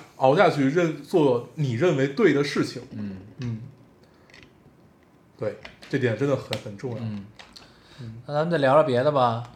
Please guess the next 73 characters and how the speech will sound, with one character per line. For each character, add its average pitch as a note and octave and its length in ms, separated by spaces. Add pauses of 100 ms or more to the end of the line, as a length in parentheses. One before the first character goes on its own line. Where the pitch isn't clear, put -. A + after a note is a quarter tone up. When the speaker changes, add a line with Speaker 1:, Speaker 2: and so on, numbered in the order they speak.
(140)
Speaker 1:
可 A#2 120
以， A2+ 40
你 A2 80
最 C3 100
近 B2 100
还 A#2 100
看 A#2 160
啥 G#2 160
了？ G#2+ 160 (160)
Speaker 2:
爱 D3+ 120
死 B2 220
机， C#3 200
然 D3+ 260
后 F#3 100
那 E3+ 160
个 C3 720 (140)
杨 D3+ 160
紫 F3 100
琼 B2 240
的 F3+ 80
那 F3+ 100
个 F3 80
电 D3 260
影， G#2 80 (760)
Speaker 1:
瞬 C#3+ 340
息 D3 340
Speaker 2:
瞬 - 20
息 - 0
全， C3+ 200
Speaker 1:
全 C3+ 160
宇 B2+ 80
宙。 C3 80
Speaker 2:
全 B2+ 180
宇 A#2 40
宙， D#3 320
Speaker 1:
嗯。 A#2 160
Speaker 2:
啊， G2+ 240 (880)
那 A#3+ 140
个 D#3+ 100
其 B2+ 140
实 B2+ 80
挺 A#2+ 180
好 A2+ 380
的， - 220
Speaker 1:
对。 A#2 140
Speaker 2:
我 G#2+ 40
觉 A#2 160
得 B2 100
不 A#2 160
错。 G#2+ 420
Speaker 1:
嗯。 A2+ 280
Speaker 2:
<clears throat> D#3 480 (800)
但 F3 120
是 D#3+ 80
后 F3+ 160
来 F3 180
好 C#3+ 120
像 E3 80
网 G#2 180
上 A2+ 120
声 E3 200
音 E3+ 100
有 A#2 120
些 C3 100
褒 E3+ 180
贬 F#2+ 200
不 A#2 100
一 D3+ 240
哈， A2 240
对 G#2 100
这 F#2+ 140
个 F2+ 60
戏， F2+ 280